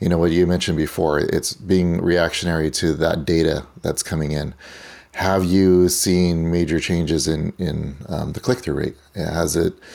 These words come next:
has the conversion gone down? Um, you know, there, there's different things. Has your A cos spiked? Um, and really, it, it, it's those items that I'm, I'm really focusing on to see. A-, and also,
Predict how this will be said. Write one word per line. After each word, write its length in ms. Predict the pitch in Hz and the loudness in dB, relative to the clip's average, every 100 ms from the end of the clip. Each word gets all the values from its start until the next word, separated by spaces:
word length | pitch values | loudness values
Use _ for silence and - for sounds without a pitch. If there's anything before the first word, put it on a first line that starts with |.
| - - | -14 -4
has 160 | 85 | -2
the 60 | 78 | 0
conversion 560 | 95 82 107 101 90 | -2 2 2 2 0
gone 260 | 73 73 71 | -2 -4 -4
down? 380 | 73 76 76 71 - | -4 -4 -8 -10 -14
Um, 240 | 78 76 82 | -8 -6 -4
you 100 | 85 | -2
know, 220 | 82 80 | 0 0
there, 200 | 82 85 | 2 0
there's 240 | 85 85 | 0 0
different 280 | 76 85 76 | 0 -4 -2
things. 380 | 87 90 76 - | 0 0 0 -4
Has 200 | 92 78 | -4 0
your 100 | 82 | 2
A 100 | 92 | 0
cos 260 | 92 78 - | 0 -4 -4
spiked? 400 | - - - - - - - - - - | -4 -6 -10 -18 -20 -20 -18 -20 -14 -4
Um, 280 | 85 85 - | -2 -2 0
and 200 | 98 92 | 2 4
really, 300 | 117 107 90 | 4 6 4
it, 400 | 76 - 98 - | 2 -4 -4 0
it, 220 | 92 90 | -2 0
it's 220 | - 95 - | -2 -2 2
those 220 | 98 85 | 2 4
items 360 | 92 92 85 | 2 2 2
that 100 | 80 | 2
I'm, 240 | 85 85 85 92 | 2 0 -2 -2
I'm 160 | 82 | 0
really 220 | 92 82 | 2 2
focusing 560 | 78 104 90 92 - 80 | 0 -2 0 0 0 -2
on 280 | 80 78 73 - - - _ - | -2 -2 -6 -14 -20 -20 _ -8
to 120 | 87 | -4
see. 360 | - 117 80 - - | 0 2 0 -4 -6
A-, 180 | 98 101 | -4 0
and 180 | 98 95 | 0 2
also, 500 | 117 113 101 85 | 2 2 2 0